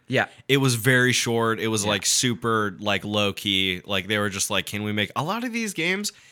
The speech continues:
Speaker 2: were kinda
Speaker 1: I've
Speaker 2: like, "Can we do a nes game?"
Speaker 1: I have a prediction for the last game.
Speaker 2: For number
Speaker 1: For,
Speaker 2: one?
Speaker 1: for number one.
Speaker 2: Pokemon Red.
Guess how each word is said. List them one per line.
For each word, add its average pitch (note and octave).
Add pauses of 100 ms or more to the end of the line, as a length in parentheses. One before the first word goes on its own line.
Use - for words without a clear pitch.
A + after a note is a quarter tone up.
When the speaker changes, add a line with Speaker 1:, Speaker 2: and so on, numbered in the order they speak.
(160)
Speaker 2:
were C#3+
kinda E3
Speaker 1:
I've D#3+
Speaker 2:
like, C3+
"Can D3
we D3
do C3
a A2+
nes A#2
game?" E2+
Speaker 1:
I C#3
have D#3
a C#3
prediction B2+
for A#2
the A2
last G2+
game. F2+ (1040)
Speaker 2:
For B2
number A2+
Speaker 1:
For, A2
Speaker 2:
one? B2+
Speaker 1:
for A2
number G#2
one. F2+ (720)
Speaker 2:
Pokemon F#2
Red. F#2